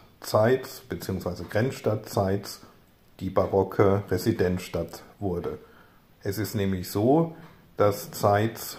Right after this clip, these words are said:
schon relativ früh gegründet wurde und auch der Name des Ortes weist deutlich darauf hin, dass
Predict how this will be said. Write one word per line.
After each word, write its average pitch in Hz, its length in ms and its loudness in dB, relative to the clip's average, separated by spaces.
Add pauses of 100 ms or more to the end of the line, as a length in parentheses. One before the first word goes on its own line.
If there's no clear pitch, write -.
schon 101 560 0 (560)
relativ 98 720 2 (160)
früh 156 480 4 (160)
gegründet 170 580 4
wurde 160 460 4 (680)
und 113 540 2
auch 104 340 4 (120)
der 95 460 4
Name 123 720 6
des - 120 -2
Ortes 113 680 2 (640)
weist 98 340 2
deutlich 110 380 4
darauf 90 400 2
hin, 165 340 4 (600)
dass - 400 0